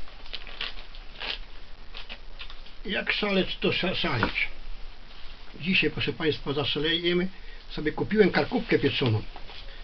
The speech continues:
Dwa plastry. Ja myślałem, że ona mi zrobi, bo poprosiłem jeden plaster, bo myślałem, że ona mi, gdzie to kupiłem? A w tym, w Borowinie tutaj,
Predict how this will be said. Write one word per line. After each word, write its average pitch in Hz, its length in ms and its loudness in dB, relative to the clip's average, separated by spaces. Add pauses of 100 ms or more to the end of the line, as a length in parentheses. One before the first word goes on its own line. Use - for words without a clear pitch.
(120)
Dwa 196 140 4
plastry. 233 400 2
Ja 151 60 6
myślałem, - 360 8
że 208 80 8
ona 196 120 6
mi 190 120 8
zrobi, 185 300 6 (320)
bo 190 80 -4
poprosiłem 214 520 8
jeden 220 240 12
plaster, 196 380 6
bo 220 80 10
myślałem, 208 380 8
że 208 80 10
ona 202 120 8
mi, 196 140 6 (1200)
gdzie 208 120 0
to 196 80 -4
kupiłem? 175 460 2 (2500)
A 220 220 6
w 233 80 -2
tym, 143 320 8
w 156 60 -4
Borowinie 220 500 10
tutaj, 135 320 4